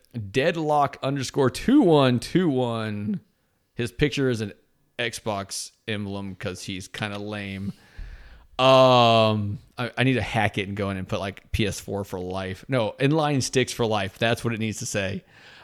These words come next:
Um, anyway, hit us up. Let us know. I don't know, anything. Doesn't matter. You can just do it just to be like, "Hey, I know you're alive." And be like, "Hey, thanks, guy." <laughs>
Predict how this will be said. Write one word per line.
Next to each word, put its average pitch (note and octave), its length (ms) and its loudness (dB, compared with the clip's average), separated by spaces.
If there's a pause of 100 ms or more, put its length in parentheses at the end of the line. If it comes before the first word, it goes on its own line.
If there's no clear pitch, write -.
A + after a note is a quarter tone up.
(100)
Um, C3 640 4 (300)
anyway, D3 440 4 (1080)
hit A#3 160 8
us - 160 6
up. A2 320 0
Let C#3+ 220 0
us C3 100 -6
know. A#2 540 0
I C4+ 60 -8
don't B3 120 0
know, G3 260 0
anything. E3 520 -4 (100)
Doesn't G#2 220 -8
matter. G#2 360 -2 (180)
You B3 120 -8
can C4 100 -4
just C#3 300 -4
do D#3 160 4
it - 80 0
just C#3+ 180 0
to C3+ 80 -4
be C3 120 -2
like, B2 240 -2
"Hey, G#3+ 440 -2
I - 80 -2
know A#2+ 120 -4
you're B2 160 -2
alive." A2+ 440 -2 (380)
And F3+ 100 -4
be A3 60 -2
like, G3+ 160 -2
"Hey, B2 260 -2 (160)
thanks, - 200 -8
guy." A#2+ 260 -2 (100)
<laughs> E3+ 100 -14